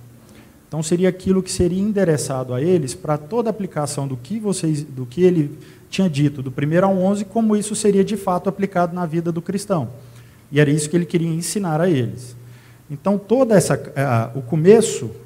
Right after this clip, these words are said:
que nós vamos ler, esse versículo um e o dois, ele faz um resumo,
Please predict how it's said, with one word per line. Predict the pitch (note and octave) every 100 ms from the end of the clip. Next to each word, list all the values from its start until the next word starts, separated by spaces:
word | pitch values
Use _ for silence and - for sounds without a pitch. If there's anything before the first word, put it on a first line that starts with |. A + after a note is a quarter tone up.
| -
que |
nós | C3 C3
vamos | A#2+ B2+ A#2+
ler, | A#2 D#3 E3+ A#2+ A#2+ -
esse | A#2+ - -
versículo | B2+ B2 A#2+ B2+ A#2+ B2+
um | F3+
e | D3+
o | A#2+
dois, | C#3+ E3 A#2 - - - - -
ele | D#3+ F3+
faz | - G3 G3
um |
resumo, | F#3+ A3 A#3 D3 D3 G#3 F3 B2 A2